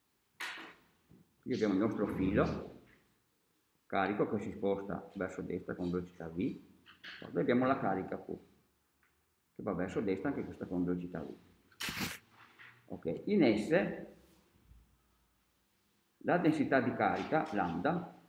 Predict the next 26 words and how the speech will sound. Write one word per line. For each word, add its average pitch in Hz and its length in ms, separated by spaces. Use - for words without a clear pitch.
vale 107 840
carica 117 380
diviso 107 400
lunghezza. 90 580
Quindi 135 200
se 120 140
prendo 165 260
un 117 120
pezzo 143 260
di 110 140
filo 120 320
lungo 110 340
L, 101 540
qui 156 160
dentro 135 320
trovo 135 220
una 107 100
quantità 120 280
di 143 120
carica 120 800
Q 175 240
che 131 100
vale 107 300
lambda 110 400
per 90 160
L. 113 460